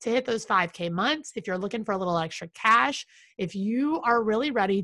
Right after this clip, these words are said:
to level up your business, because that is what you're gonna do. You are about to level up if you sign up for this challenge.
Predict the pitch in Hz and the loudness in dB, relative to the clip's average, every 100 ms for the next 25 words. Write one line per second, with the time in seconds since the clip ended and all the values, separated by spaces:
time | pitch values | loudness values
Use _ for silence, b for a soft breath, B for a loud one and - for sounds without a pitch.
0 | - 220 202 196 185 196 269 320 233 226 | -2 -6 -2 2 4 4 2 2 4 2
1 | 220 185 185 170 151 170 - 190 170 202 | 2 -2 -4 -6 -8 -10 -8 -6 -2 0
2 | 294 294 277 226 208 180 170 160 202 269 | 0 2 2 2 0 0 -2 -4 -2 0
3 | 294 226 175 190 196 214 - 226 202 190 | 2 0 2 4 4 2 -6 -4 2 4
4 | 185 180 185 190 _ _ _ 196 156 - | 6 4 2 0 _ _ _ 4 4 0
5 | - 196 196 180 185 175 180 170 160 - | -8 -6 -4 -2 0 0 -2 -4 -6 -4
6 | 156 147 143 | -4 -6 -8